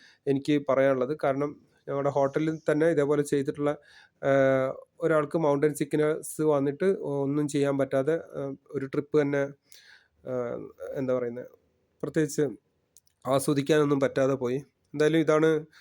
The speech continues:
ആ, കർദുങ്ല പാസ്. ഇവിടെ ഒരുപാട് സമയം, ആ, സ്പെൻഡ് ചെയ്യാം. ഇവിടെ പ്രത്യേകിച്ച് ഇവിടെ ഒരു ചെറിയൊരു ക്ഷേത്രം, അങ്ങനെയുള്ള, ആ, മിലിറ്ററിയുടെ രണ്ട് മൂന്ന് പോസ്റ്റ്, അങ്ങനത്തെ കാര്യങ്ങളൊക്കെ ഉള്ളൂ. മറ്റ് പ്രത്യേകിച്ച് കാര്യങ്ങളൊന്നുമില്ല.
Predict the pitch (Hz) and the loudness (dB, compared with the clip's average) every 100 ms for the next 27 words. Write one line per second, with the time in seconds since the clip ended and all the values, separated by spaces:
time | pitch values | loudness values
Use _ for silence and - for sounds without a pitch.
0 | - - _ - 139 131 120 110 - _ | -20 -20 _ -2 0 2 0 -6 -12 _
1 | _ _ - 135 131 143 147 147 147 139 | _ _ -2 -2 0 0 2 2 0 -2
2 | - 202 - _ _ _ 139 139 143 139 | -4 -8 -12 _ _ _ 0 2 2 0
3 | 135 - _ _ _ - _ - 139 147 | -4 -14 _ _ _ -20 _ -2 4 4
4 | 147 151 143 147 147 - _ _ _ _ | 4 4 4 4 2 -4 _ _ _ _
5 | _ - 165 139 131 123 - - - 208 | _ -10 -6 -2 -2 -2 -4 -10 -16 -16
6 | - 156 151 160 151 160 214 _ _ _ | -2 0 2 2 2 2 -4 _ _ _
7 | - _ 160 165 170 175 175 170 196 185 | -20 _ -4 0 2 2 0 2 4 6
8 | 185 175 175 170 170 165 156 - 160 160 | 6 4 4 4 4 2 -2 -2 2 2
9 | 160 - 156 151 165 160 160 156 156 151 | 2 2 0 2 0 0 0 0 2 2
10 | 156 147 139 - _ _ - 143 139 139 | 2 0 -6 -16 _ _ -8 -4 0 0
11 | 139 139 147 147 143 139 139 139 139 139 | -2 0 0 2 2 0 -2 -2 -2 0
12 | 135 139 - 135 135 135 135 139 135 135 | -2 -2 -2 0 0 -2 -4 -2 -2 -2
13 | 135 - 139 120 160 - _ - - _ | -4 -2 -4 -2 -6 -10 _ -20 -20 _
14 | 147 139 180 165 147 156 139 147 143 135 | -10 -4 -4 -4 -4 -4 -4 -2 0 2
15 | 139 127 123 113 | 0 0 -4 -8